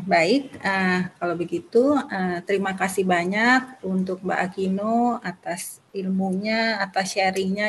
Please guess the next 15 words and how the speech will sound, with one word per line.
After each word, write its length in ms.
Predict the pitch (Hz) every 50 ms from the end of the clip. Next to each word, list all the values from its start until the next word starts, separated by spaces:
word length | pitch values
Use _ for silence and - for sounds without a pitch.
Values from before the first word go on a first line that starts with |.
| 208
yang 160 | 196 185 185 190
pasti 320 | 190 185 - - 214 -
sangat, 320 | - 190 185 185 180 185 - - - - _ _ _ _ _ _ _ _ -
eh, 480 | - 185 175 180 175 170 170 170 175 185 190 - - _ _ _ _ _ _ _ _ _ -
sangat 320 | - 208 208 214 202 208
bermanfaat 800 | 202 202 196 190 190 190 190 185 - - 208 220 - - - -
untuk, 240 | 190 185 185 190 180 - - - - 185
eh, 160 | 175 175 180
kita 240 | - 196 190 185 185
semua. 480 | 190 - 196 190 185 185 185 190 202 208 220 220 226 226 220 214 -
Eh, 300 | - - 165 170 170 160 170
kita 240 | - 165 - - 175 170
juga 160 | 175 180 175
belajar 480 | 175 175 175 170 170 170 - 180 175 185
banyak 320 | 175 170 175 180 185 190